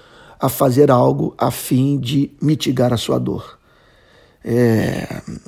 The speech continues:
isso aí é algo que nós encontramos até mesmo entre pessoas que não são cristãs,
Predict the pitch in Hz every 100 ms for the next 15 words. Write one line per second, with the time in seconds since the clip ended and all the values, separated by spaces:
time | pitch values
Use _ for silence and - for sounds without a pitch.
0 | - - - - - - 143 160 175 135
1 | 131 143 131 143 139 131 - 131 - 131
2 | 135 127 120 - 139 117 120 120 135 127
3 | - - - - - 135 127 - 120 -
4 | - 131 131 123 110 - - 127 127 123
5 | 139 - 135 143 123 - 117 101 -